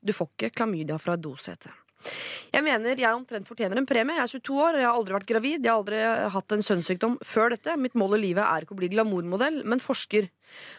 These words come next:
Har jeg rett til å være fornærmet, eller er det sånn at ettersom jeg bor under hennes tak, så må jeg fortelle alt som skjer med meg og kroppen min? Det er jo ikke sånn at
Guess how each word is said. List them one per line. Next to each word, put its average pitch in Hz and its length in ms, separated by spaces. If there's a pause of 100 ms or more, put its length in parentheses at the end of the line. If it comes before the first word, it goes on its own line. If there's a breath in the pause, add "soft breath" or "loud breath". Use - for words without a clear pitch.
(320 loud breath)
Har 226 100
jeg 254 140
rett - 180
til 269 120
å 254 40
være 202 160
fornærmet, 247 640
eller 254 200
er 277 40
det 320 80
sånn 208 220
at - 100
ettersom 202 240
jeg 202 160
bor 165 180
under 180 220
hennes 190 240
tak, - 240
så 269 80
må 180 220
jeg 143 100
fortelle 170 240
alt 170 160
som 196 80
skjer 190 160
med 190 140
meg 190 100
og 196 80
kroppen 196 240
min? 240 160 (540 loud breath)
Det - 20
er 202 80
jo - 60
ikke 277 100
sånn 226 140
at 208 100